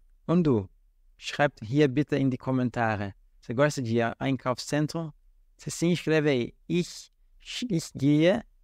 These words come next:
gerne ins Einkaufszentrum. Igual tá aqui na frase. Só pra eu saber que você chegou até aqui, tá bom? Der Strand. Der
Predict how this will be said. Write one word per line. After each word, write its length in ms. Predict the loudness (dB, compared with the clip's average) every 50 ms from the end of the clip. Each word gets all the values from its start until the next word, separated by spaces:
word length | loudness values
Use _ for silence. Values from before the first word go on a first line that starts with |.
| -20 -20 -8
gerne 640 | 2 4 4 4 6 4 4 4 4 2 2 0 -4 -10 _ _ _ _ _ -20 _ _
ins 420 | 0 2 2 2 0 0 -4 -10 -8
Einkaufszentrum. 1000 | -6 -2 0 0 0 0 0 0 0 -2 -6 -10 -6 -2 0 0 0 0 0 -2
Igual 240 | 0 2 2 2 2
tá 140 | 4 6 4
aqui 180 | 4 4 2 0
na 140 | 0 0
frase. 420 | 0 0 0 2 2 0 -2 -4 -4
Só 140 | -4 -2 0
pra 80 | 0
eu 40 | 2
saber 220 | 2 2 2 2
que 80 | 0 0
você 80 | -6 -4
chegou 240 | -2 0 2 2
até 160 | 2 2 2 0
aqui, 320 | 0 0 -2 -4 -4 -4 -8 _
tá 60 | -8 -4
bom? 240 | -2 -2 -2 -2 -4 -10 -18 _ _ _ -20 -20 _ -20 -20 _ _ _ _ _ _ _ _ _ -20 _ -20 -20 _ -20 -20 -20 -20 _ _ -14 -10
Der 420 | -8 -2 2 2 4 4 4 2 0
Strand. 1040 | 0 -8 -16 _ _ 0 2 4 4 4 4 2 2 0 -2 -4 -8 -12 -12 -16 -20 _ _ _ _ -20 _ _ _ -20 _ _ -10
Der 560 | -10 -2 0 2 2 2 2 0 0 -2